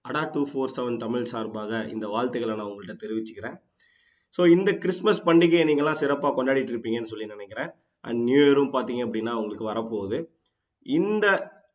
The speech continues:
அஹ், நியூ இயருடைய சிறப்பு என்ன அப்படின்னு பாத்தீங்க அப்படின்னா, ரெண்டாயிரத்தி இருபத்தி நாலு நீங்க போக போறீங்க.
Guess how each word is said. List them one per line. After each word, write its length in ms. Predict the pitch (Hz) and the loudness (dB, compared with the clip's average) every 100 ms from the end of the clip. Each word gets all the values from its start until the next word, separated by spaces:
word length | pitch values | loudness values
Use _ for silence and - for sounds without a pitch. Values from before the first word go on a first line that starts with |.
| _ _ | _ _
அஹ், 280 | 123 117 113 | -10 -6 -4
நியூ 260 | 117 143 180 | 2 6 8
இயருடைய 460 | 185 175 151 139 123 | 8 6 6 4 0
சிறப்பு 440 | - 147 147 135 | 0 -2 0 -2
என்ன 180 | 123 127 123 - | 0 -2 -4 -10
அப்படின்னு 320 | - 113 113 | -12 -6 -4
பாத்தீங்க 300 | 110 110 113 | -4 -4 -2
அப்படின்னா, 300 | 110 107 117 110 | -2 -4 -6 -4
ரெண்டாயிரத்தி 760 | 117 139 151 151 151 - 147 | 0 2 2 0 -4 -4 -2
இருபத்தி 500 | 127 131 147 147 143 | -2 2 0 0 -2
நாலு 400 | 131 123 135 143 | -2 0 0 0
நீங்க 200 | 123 120 113 | 0 -4 -4
போக 200 | 123 127 | -4 -6
போறீங்க. 320 | 113 117 107 | -4 -6 -4